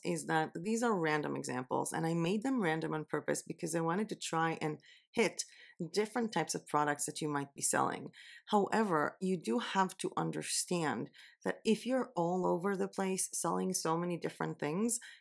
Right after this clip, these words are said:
you're not gonna be able to vlog about all of them. Yes, we have websites and stores that sell all of these things like AliExpress, but they're huge. And yes, you can make this insane online shopping magazine that covers everything. But I really recommend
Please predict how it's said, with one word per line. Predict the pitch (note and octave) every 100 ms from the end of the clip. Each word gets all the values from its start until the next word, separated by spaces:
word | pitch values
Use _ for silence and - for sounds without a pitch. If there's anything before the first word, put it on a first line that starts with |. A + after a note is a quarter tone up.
| _
you're | G#3
not | A3+ C4
gonna | D#4+
be | C4
able | C#4 C#4
to | F#3+
vlog | D#3+ G3+
about | F#3 D#3
all | D3+ F3+
of | E3+
them. | - E2+ -
Yes, | F#3+ A3 A3
we | F3
have | - G#3+
websites | F#3+ E3+ - D3 D3+
and | C#3+
stores | - D#3 D#3 D3+
that | D3+
sell | - F#3+ F#3+
all | - D#3+ D#3
of |
these | D3+ C#3+
things | - C#3 C#3
like | C#3
AliExpress, | C3+ D3+ D3 C3+ - G#3 F3+ E3 -
but | -
they're | F3
huge. | - C4+ A3 D3 - - - - -
And | G#3+
yes, | C4 A#3 -
you | F3 F#3 - -
can | A#3+ A#3+ A3+
make | F3+ F3+ F3
this | - - -
insane | D#3 C#3+ - - E3+ E3 E3 E3 E3 -
online | E3 E3 E3 D3+ D3
shopping | C#3+ D#3 D#3 D3 D3 D3+
magazine | D#3+ D#3+ D#3 C#3+ B2 A2
that | -
covers | - F3+ G#3 F#3 -
everything. | D3+ C#3+ D3 C#3+ C3 - - - - - _
But | F#3+
I |
really | F#3 E3+ A3+ C4 C4+
recommend | F3 - D3 C#3+ C#3